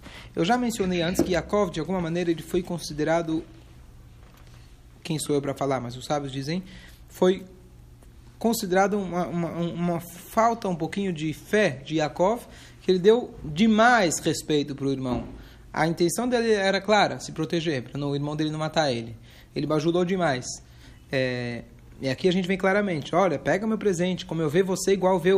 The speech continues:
a cara, que vê, igual vê a cara de Deus." Depois a gente vai entender o que significa isso, que na verdade tá comparando com o anjo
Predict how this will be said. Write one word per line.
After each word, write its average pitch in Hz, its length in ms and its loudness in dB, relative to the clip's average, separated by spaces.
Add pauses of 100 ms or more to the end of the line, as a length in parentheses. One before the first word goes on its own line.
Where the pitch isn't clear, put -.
a 139 60 -2
cara, 185 380 2 (320)
que - 80 -4
vê, 156 100 4
igual 180 300 4
vê 185 80 4
a 170 60 4
cara 190 260 4
de 170 120 0
Deus." 170 360 4
Depois 196 260 0
a 202 40 -4
gente 208 100 0
vai 190 100 2
entender 170 220 0
o - 20 0
que 165 100 -10
significa 151 460 -4
isso, 135 260 -2
que 135 60 -8
na 135 60 -6
verdade 147 260 -2
tá 156 80 -6
comparando 147 300 -4
com 165 140 -2
o 160 60 0
anjo 135 300 -2